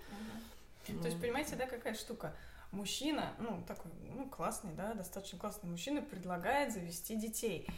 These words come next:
Speaker 1: Девяносто, блин, восемь процентов женщин
Speaker 2: Скидывают трусы в этот момент.
Speaker 1: <laughs> Да, и бросают в дальний угол.
Speaker 2: Да.
Speaker 1: У тебя хватило понимания и рефлексии, да, почувствовать в этом подставу.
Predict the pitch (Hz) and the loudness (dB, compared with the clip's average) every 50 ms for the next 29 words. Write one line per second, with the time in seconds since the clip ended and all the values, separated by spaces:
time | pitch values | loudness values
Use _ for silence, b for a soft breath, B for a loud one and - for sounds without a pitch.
0 | B B B 190 190 247 247 285 302 285 285 277 233 208 180 - - 190 175 196 | B B B 0 2 4 6 8 8 8 8 8 8 6 4 2 0 0 0 2
1 | 208 226 226 208 226 226 190 - - 202 190 - 208 - - - 208 196 185 180 | 2 2 2 4 4 2 2 2 -2 -2 -2 -4 -4 -2 0 0 0 0 0 -4
2 | - 175 175 220 240 320 320 - - - 165 - - - - - 247 269 240 285 | -4 -4 -2 0 2 2 2 2 0 0 2 6 6 8 12 12 12 12 12 12
3 | 269 285 269 277 - 240 285 285 294 - 262 247 233 220 208 202 196 185 - 202 | 12 12 12 12 12 12 12 12 12 12 12 12 12 12 12 12 12 12 12 12
4 | 190 190 185 185 185 180 175 170 - - - - 311 - - - - - - 247 | 12 12 12 12 12 12 12 10 4 -2 0 0 0 0 0 -2 -2 0 0 2
5 | - - - 339 285 247 - - 202 214 254 - - 254 - - 196 190 175 175 | 2 4 4 6 6 6 6 8 6 8 8 8 6 6 6 6 4 2 2 6
6 | 190 202 233 247 233 202 190 - - - 214 208 196 190 185 190 190 - - 78 | 6 6 6 6 4 2 0 0 0 0 0 2 2 0 0 0 0 0 0 2
7 | - - 175 170 B B B B B B - - 220 220 - 247 220 277 269 - | 2 2 0 -2 B B B B B B -4 -2 0 0 2 6 8 8 8 8
8 | - - 202 202 202 - - 269 254 233 226 - - 190 185 190 190 190 202 240 | 6 4 4 4 4 2 2 4 4 4 4 2 0 -2 -2 0 0 2 2 2
9 | 269 262 233 185 185 190 196 - - 196 175 - - - 247 254 214 190 175 - | 0 0 0 0 0 -2 -2 -4 -6 -6 -6 -4 -4 -2 0 2 4 4 4 4
10 | - - - 185 175 175 - 240 - - 196 190 - 170 175 - 190 185 - 180 | 2 0 -2 -2 -2 0 -2 -4 -4 -4 -6 -4 -2 -4 -2 -2 -4 -4 -4 -4
11 | 175 - - 175 170 | -4 -2 -2 -4 -4